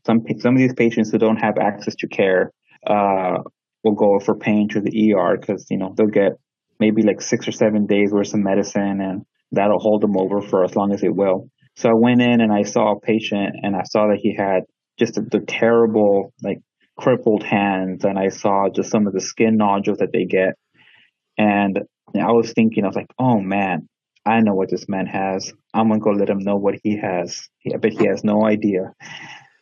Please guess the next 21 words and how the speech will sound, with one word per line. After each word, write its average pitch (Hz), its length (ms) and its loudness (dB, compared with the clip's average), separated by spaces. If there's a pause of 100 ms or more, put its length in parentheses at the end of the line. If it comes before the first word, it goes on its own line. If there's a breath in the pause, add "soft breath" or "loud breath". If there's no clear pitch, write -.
So - 120 0
I 113 40 4
went 117 140 4
to 117 60 2
go 117 140 2
ask 110 160 0
him, 107 100 2
like, 101 140 -6
"Sir, 131 220 2
I 120 60 0
think 160 240 -2
you 120 120 0
have 107 280 0
rheumatoid 107 460 0
arthritis." 95 580 0 (220)
And 104 120 -6
he 123 80 0
was 107 160 0 (540)
angry. 113 400 2
He's 92 140 -6
like, 95 160 -4